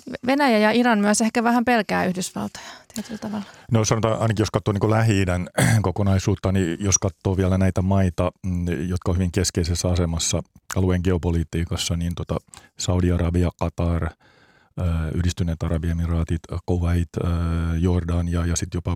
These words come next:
Speaker 2: Pohjois-Afrikan puolella Egypti, niin nämä on kaikki, ö, Yhdysvaltojen hyvin läheisiä liittolaisia sekä ne saa taloudellista tukea, sotilaallista tukea ja myös poliittista tukea.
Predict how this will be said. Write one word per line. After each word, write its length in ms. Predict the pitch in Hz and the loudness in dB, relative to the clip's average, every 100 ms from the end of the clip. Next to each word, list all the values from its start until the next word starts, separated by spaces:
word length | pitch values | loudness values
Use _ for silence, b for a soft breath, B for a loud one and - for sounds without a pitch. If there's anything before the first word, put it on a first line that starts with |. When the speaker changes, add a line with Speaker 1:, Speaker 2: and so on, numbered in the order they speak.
| - - | -6 -4
Speaker 2:
Pohjois-Afrikan 560 | 85 87 87 - 92 | -4 -2 -4 -4 -4
puolella 260 | 95 92 90 | -2 -2 0
Egypti, 340 | 95 95 - 82 B B B B - | 0 -2 -2 -6 B B B B 0
niin 80 | 95 | 2
nämä 100 | 95 | 0
on 100 | - | 2
kaikki, 680 | 104 101 - _ 98 87 - | 2 2 0 _ 0 0 0
ö, 180 | 92 85 | 0 0
Yhdysvaltojen 1120 | 95 95 90 82 90 85 85 - 87 85 87 90 | 2 2 2 0 0 2 0 -2 -2 0 0 0
hyvin 280 | 92 90 | 2 2
läheisiä 500 | 85 85 87 85 85 | 2 2 0 0 2
liittolaisia 640 | 90 87 - 85 85 - 85 | 2 0 -2 -2 -2 0 0
sekä 240 | 90 87 B B B 95 | 0 -2 B B B 0
ne 60 | |
saa 160 | 92 87 | 0 2
taloudellista 560 | 104 110 101 98 87 92 | 2 2 2 0 0 0
tukea, 380 | 101 87 92 87 | 0 0 0 2
sotilaallista 840 | - 95 92 90 87 90 90 90 67 | 0 0 2 2 2 2 0 -2 -2
tukea 360 | 92 82 92 87 | -2 -2 0 2
ja 180 | 87 85 B B B B 92 | 2 -2 B B B B -4
myös 140 | 87 - | -2 0
poliittista 520 | 90 - 90 - - | 0 0 -2 -4 -4
tukea. 360 | 87 80 87 | -6 -4 -2